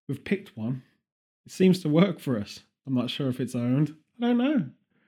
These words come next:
But it's there, and we're renovating it into a studio.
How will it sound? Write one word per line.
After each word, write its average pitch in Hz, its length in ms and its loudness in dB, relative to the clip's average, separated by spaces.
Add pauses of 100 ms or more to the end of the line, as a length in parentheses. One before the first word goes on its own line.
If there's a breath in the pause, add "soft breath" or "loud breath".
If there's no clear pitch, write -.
(360)
But 113 100 -6
it's 117 180 -8
there, 123 340 -4 (100)
and 127 140 -4
we're 143 80 2
renovating 147 560 2
it 101 60 -2
into 110 240 -10
a 107 40 -6
studio. 127 420 -4